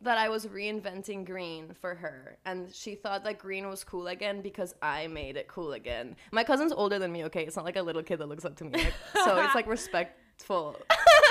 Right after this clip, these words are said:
Speaker 2: I was actually asking people today because my friend texted in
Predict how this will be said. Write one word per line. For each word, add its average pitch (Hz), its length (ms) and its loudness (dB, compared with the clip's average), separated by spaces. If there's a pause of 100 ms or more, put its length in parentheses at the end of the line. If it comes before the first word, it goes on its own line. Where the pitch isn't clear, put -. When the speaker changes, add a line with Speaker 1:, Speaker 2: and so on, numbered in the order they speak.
(360)
Speaker 2:
I 262 180 6
was 285 100 4
actually 311 600 0
asking 196 640 -6
people 196 340 -10
today 170 600 -8
because 165 840 -10
my 170 160 -10
friend 175 320 -10
texted 175 360 -8
in 156 320 -10